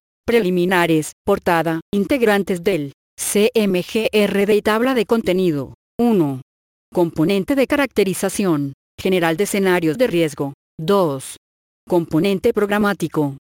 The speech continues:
Guía para la formulación del Plan Municipal de Gest, cero once del R, esco D D, uno es tres. Municipio de municipio. Departamento. Consejo Municipal para la Gestión del Riesgo de Desastres,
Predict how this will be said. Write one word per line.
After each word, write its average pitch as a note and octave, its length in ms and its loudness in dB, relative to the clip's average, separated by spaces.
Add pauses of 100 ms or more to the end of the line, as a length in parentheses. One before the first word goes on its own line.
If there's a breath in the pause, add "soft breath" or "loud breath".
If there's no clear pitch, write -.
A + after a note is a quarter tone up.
(140)
Guía D#3+ 220 2
para E3+ 240 0
la D#3 80 0
formulación G#3+ 640 0
del F#3+ 100 0
Plan G#3+ 200 0
Municipal E3 580 0
de F3 100 2
Gest, - 440 -2 (120)
cero A3+ 300 0
once B3 240 0
del E3+ 160 2
R, F3+ 320 0 (120)
esco G#3+ 220 -2
D G3+ 120 0
D, F#3+ 340 0 (100)
uno C4+ 220 2
es - 80 -6
tres. E3 420 -2 (260)
Municipio G3+ 560 0
de B3 100 0
municipio. E3 720 0 (260)
Departamento. F3 920 0 (260)
Consejo G3 460 0
Municipal G3 600 0
para D#3+ 180 0
la E3 100 0
Gestión G3+ 380 -2
del A3 80 2
Riesgo F#3 380 0
de D#3+ 100 0
Desastres, E3 760 -2